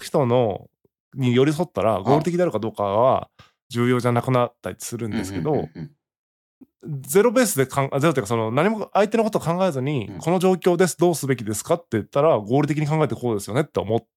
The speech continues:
Speaker 1: ちゃうから、
Speaker 2: うん、うん、うん、うん、うん。
Speaker 1: そのように考えないようにしようって思ってる。
Speaker 2: なるほど。
Speaker 1: 僕がそうしたいというよりは、普通考えたらそうだよねって思うみたいなことを、そのような結論には至らないってことが多いので。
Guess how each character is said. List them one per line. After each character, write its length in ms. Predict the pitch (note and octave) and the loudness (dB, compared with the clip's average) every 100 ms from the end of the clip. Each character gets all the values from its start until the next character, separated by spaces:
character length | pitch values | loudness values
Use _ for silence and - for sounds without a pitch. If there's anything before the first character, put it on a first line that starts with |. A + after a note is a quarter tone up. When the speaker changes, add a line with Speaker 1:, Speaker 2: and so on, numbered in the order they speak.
| _ | _
Speaker 1:
ち 60 | F2+ | -8
ゃ 20 | |
う 120 | F2 | -8
か 100 | - | -2
ら、 160 | A3 - | 0 0
Speaker 2:
う 20 | |
ん、 20 | |
う 40 | F#2 | -4
ん、 40 | |
う 20 | |
ん、 240 | E2 E2+ - | -8 -10 -4
う 60 | |
ん、 180 | A#2 F#2 | -4 -4
う 20 | |
ん。 120 | D#2+ - | -8 -10
Speaker 1:
そ 260 | - D3 D3+ | -2 2 4
の 200 | D#3+ F3+ | 4 4
よ 60 | |
う 40 | C#3 | 2
に 60 | |
考 280 | A#2 A2+ A2+ | 0 0 0
え 60 | G#2 | 0
な 100 | F2 | -4
い 60 | |
よ 80 | E2 | -8
う 40 | |
に 60 | - | -12
し 120 | - | -10
よ 80 | - | -6
う 20 | |
っ 20 | |
て 60 | E2 | -4
思 80 | D2 | -4
っ 20 | |
て 60 | - | -10
る。 60 | |
Speaker 2:
な 20 | |
る 20 | - - | -14 -18
ほ 0 | |
ど。 0 | - _ _ _ | -20 _ _ _
Speaker 1:
僕 220 | D#3+ G3 | -2 2
が 100 | E3 | 0
そ 200 | C#3+ D3+ | 2 2
う 40 | C3+ | 2
し 80 | - | 0
た 120 | B2 | -2
い 80 | - | -2
と 100 | G2 | -8
い 40 | |
う 20 | |
よ 40 | A2+ | -2
り 60 | |
は、 140 | B2 G2 | -2 0
普 180 | D3 | -4
通 220 | D3+ A#3+ A3+ | -2 -2 0
考 160 | - | 0
え 60 | A3+ | 2
た 80 | B2 | 0
ら 60 | |
そ 220 | - B2 | 0 -2
う 40 | A#2 | 0
だ 80 | G2 | -2
よ 80 | A#2 | 0
ね 140 | D3 | -4
っ 20 | |
て 260 | - _ - | -4 _ -10
思 140 | G2+ G2 | -6 -8
う 120 | - - | -10 -12
み 80 | A#2+ | -8
た 80 | |
い 20 | G#2 | -6
な 40 | |
こ 100 | C#3 | -6
と 160 | D#3+ F#3+ | -2 0
を、 300 | G#3 G#2 - _ _ _ _ _ | 0 -2 -6 _ _ _ _ _
そ 160 | - D3 | -4 2
の 100 | E3+ | 4
よ 100 | D#3 | 4
う 20 | |
な 100 | C#3+ | 2
結 220 | - - | 0 -2
論 100 | C3+ | 0
に 60 | C3 | 0
は 60 | F#2 | -2
至 180 | - | -2
ら 100 | A2 | -4
な 100 | G2+ | -4
い 40 | E2+ | -8
っ 40 | |
て 120 | - | -14
こ 80 | F2 | -14
と 80 | F2 | -14
が 80 | - | -10
多 180 | G2 F#2+ | -8 -10
い 40 | |
の 100 | D#2+ | -10
で。 260 | C3+ B2+ | -8 -8